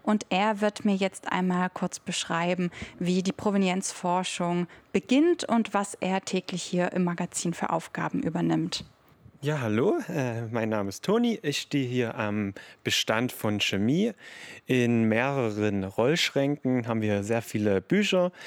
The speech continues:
Speaker 2: äh, auch zum Teil, die vor fünfundvierzig publiziert worden sind und die wir eben jetzt auch im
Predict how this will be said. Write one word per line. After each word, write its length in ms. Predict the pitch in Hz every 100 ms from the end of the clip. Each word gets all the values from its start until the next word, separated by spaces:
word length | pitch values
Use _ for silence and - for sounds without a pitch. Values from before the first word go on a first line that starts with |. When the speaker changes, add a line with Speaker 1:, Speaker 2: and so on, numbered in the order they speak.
| - - -
Speaker 2:
äh, 160 | 113
auch 220 | 127 127
zum 240 | - 113 107
Teil, 280 | 113 107 98
die 120 | 98
vor 260 | - 113
fünfundvierzig 680 | - 107 95 - 120 117 104
publiziert 540 | - - - - 208 185
worden 220 | 165 156
sind 220 | 143 143
und 240 | 131 -
die 120 | 139 135
wir 120 | 127
eben 260 | 131 120
jetzt 180 | 113 -
auch 280 | 113 120 -
im 420 | - 107 104 104